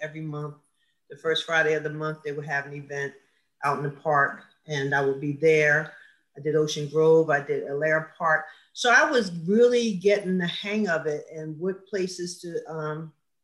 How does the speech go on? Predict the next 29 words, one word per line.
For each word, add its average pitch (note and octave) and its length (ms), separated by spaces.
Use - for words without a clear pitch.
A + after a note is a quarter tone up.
to D#3+ 380
put A3 120
the F3 80
truck F#3 340
at E3+ 200
and D#3+ 100
what E3 140
places D#3+ 460
not, F3+ 160
'cause E3 160
I G3 260
got F3+ 240
a - 20
lot D3+ 180
of C#3+ 120
duds E3+ 420
too. C#3+ 280
You D3+ 120
know, C#3+ 440
um, C#3 540
I D3 80
did D#3 220
some D3+ 400
music E3+ 360
festivals D#3+ 600
that D3+ 140
didn't D3+ 220
work D3+ 260
out. C#3+ 380